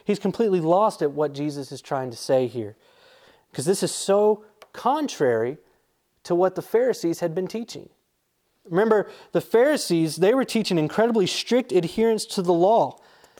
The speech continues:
and some extra rules that they imposed upon the law as the way to be holy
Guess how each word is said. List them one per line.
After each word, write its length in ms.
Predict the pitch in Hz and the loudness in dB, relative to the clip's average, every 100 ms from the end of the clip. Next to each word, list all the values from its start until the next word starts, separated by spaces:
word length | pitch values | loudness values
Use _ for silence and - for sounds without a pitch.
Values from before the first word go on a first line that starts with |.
| - _ _ | -20 _ _
and 400 | - 143 170 175 165 _ _ | -6 -2 -2 -2 -6 _ _
some 240 | - 170 160 | -12 -8 -2
extra 360 | 165 165 - | -2 0 0
rules 300 | 160 165 170 | 4 4 4
that 140 | 165 156 | 2 2
they 160 | 180 | 4
imposed 680 | 190 185 196 233 180 - - _ _ _ - | 2 2 2 4 2 -4 -14 _ _ _ -14
upon 360 | 131 151 135 | -8 -4 -2
the 80 | 127 | 0
law 240 | 120 117 | 2 2
as 160 | 120 123 | 0 -4
the 100 | 147 | -2
way 180 | 131 135 | 0 0
to 80 | 135 | 0
be 180 | 127 | -2
holy 520 | 123 151 160 147 131 | -2 2 4 2 0